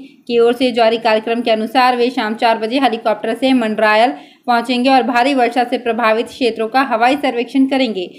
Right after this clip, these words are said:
इसके बाद वे आमजन से मुलाकात करेंगे। शाम पाँच बजे मुख्यमंत्री का जयपुर वापसी का कार्यक्रम है। मुख्यमंत्री के दौरे को लेकर गुरुवार से ही तैयारियां शुरू कर दी गई है।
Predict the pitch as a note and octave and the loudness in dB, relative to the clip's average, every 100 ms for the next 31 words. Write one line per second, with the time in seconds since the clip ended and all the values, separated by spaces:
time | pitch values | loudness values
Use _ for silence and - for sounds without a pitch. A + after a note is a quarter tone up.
0 | - _ C4+ C4+ B3 B3 C4 C4 C4 A#3 | -20 _ -2 2 4 4 4 2 2 0
1 | A#3+ B3+ C4+ B3+ A3+ A#3+ A#3+ C4+ C4 A#3+ | -2 0 0 0 0 0 0 0 0 -2
2 | G#3+ F#3 F3+ - _ _ - A#3+ A#3+ A#3+ | -2 -6 -10 -16 _ _ -2 0 2 0
3 | A#3+ A#3 C#4 C4 - A#3+ A3+ B3 B3 A#3 | 0 -2 0 0 0 -6 -4 0 0 2
4 | A3+ A3+ B3 A3+ A3+ - C4 A#3+ A3+ G#3 | 0 0 0 0 0 -4 0 0 0 -2
5 | G#3 A#3+ C4+ G3+ - - - A#3 B3 C#4+ | 0 0 0 -2 -8 -20 -8 -6 0 2
6 | C4 C#4 D4 A#3+ A3 A#3+ C4 B3 B3+ B3 | 2 0 0 2 2 2 0 0 0 0
7 | A3 G#3 A3 C4+ C4+ C#4+ C#4+ C4 B3 C4+ | 0 2 2 0 -2 0 0 2 2 2
8 | C#4+ A3 A3+ B3 A#3 B3 A#3+ B3 C4+ | -2 -4 -4 -4 -4 -2 -2 0 0